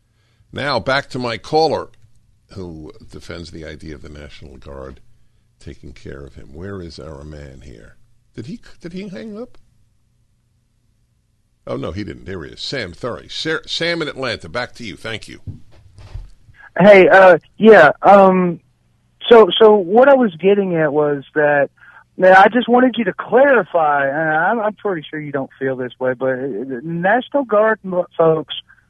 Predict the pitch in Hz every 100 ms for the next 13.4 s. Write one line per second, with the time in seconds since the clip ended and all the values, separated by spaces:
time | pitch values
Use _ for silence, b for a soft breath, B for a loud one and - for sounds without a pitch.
0 | _ 165 160 196 208 269 240 160 165 185
1 | 175 135 104 101 _ _ _ - 139 139
2 | 135 127 120 b b b b b - 190
3 | 285 - 240 214 202 196 202 185 214 240
4 | 269 214 196 - 175 156 156 139 151 135
5 | 131 110 131 123 147 147 - 185 170 147
6 | 127 131 127 127 123 - 120 120 117 117
7 | - 110 _ - 123 - 147 147 156 139
8 | 131 117 120 117 104 95 - b b -
9 | - 165 160 151 139 - B B - 180
10 | 240 226 214 190 185 170 - 180 180 170
11 | 156 - 175 170 165 147 143 127 143 156
12 | 170 - 165 151 147 175 196 160 143 135
13 | 139 127 143